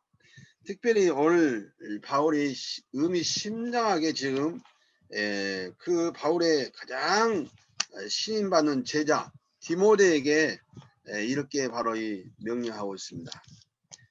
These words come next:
하나님 앞과, 우리 인간은 하나님 앞에서 어떤 인간도 피할 수가 없습니다. 하나님 앞과 살아있는 자와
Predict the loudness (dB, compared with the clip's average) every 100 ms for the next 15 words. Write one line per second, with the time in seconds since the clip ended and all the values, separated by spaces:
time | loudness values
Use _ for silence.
0 | _ _ _ -8 -2 2 4 2 0 -2
1 | -4 -8 -4 0 0 -2 -10 -14 -18 -20
2 | -20 _ -6 0 0 2 2 4 2 0
3 | -6 _ _ -20 -20 -12 -4 2 2 2
4 | 0 2 0 2 2 0 -2 -12 -20 -20
5 | _ _ 0 0 0 _ 2 2 2 2
6 | 2 2 2 0 0 -2 -2 -2 -8 -8
7 | -8 -10 -12 -18 -20 _ _ _ _ _
8 | _ -4 0 2 2 0 -2 -4 -4 -2
9 | -2 -8 _ -14 -6 0 4 4 4 4
10 | 2 0 2 4 4 2